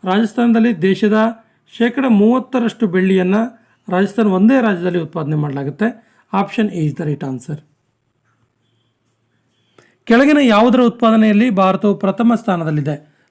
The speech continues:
ಸರಿಯಾದ ಉತ್ತರ ಆಪ್ಷನ್ ಬಿ, ಮೈಕಾ ಮತ್ತು ಚಹಾ. ಮೈಕಾ ಅಥವಾ ಅಬ್ರಕ, ಕಾಗೆ ಬಂಗಾರ ಅಂತ ಕೂಡ ಕರೀತಾರೆ ಇದಕ್ಕೆ.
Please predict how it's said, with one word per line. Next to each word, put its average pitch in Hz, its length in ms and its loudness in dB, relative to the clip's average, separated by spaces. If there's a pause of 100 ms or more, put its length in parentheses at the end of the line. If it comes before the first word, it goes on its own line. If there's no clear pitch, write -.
ಸರಿಯಾದ 220 220 2
ಉತ್ತರ 208 200 -2
ಆಪ್ಷನ್ 185 300 -6
ಬಿ, 220 100 0
ಮೈಕಾ 196 540 -2
ಮತ್ತು 214 340 -2 (460)
ಚಹಾ. - 500 -10
ಮೈಕಾ 175 260 -4
ಅಥವಾ 196 280 -2 (520)
ಅಬ್ರಕ, 170 460 -4 (1900)
ಕಾಗೆ 160 200 -2
ಬಂಗಾರ 196 340 0
ಅಂತ 175 160 -6
ಕೂಡ 190 180 -8
ಕರೀತಾರೆ 160 400 -8
ಇದಕ್ಕೆ. 180 180 -6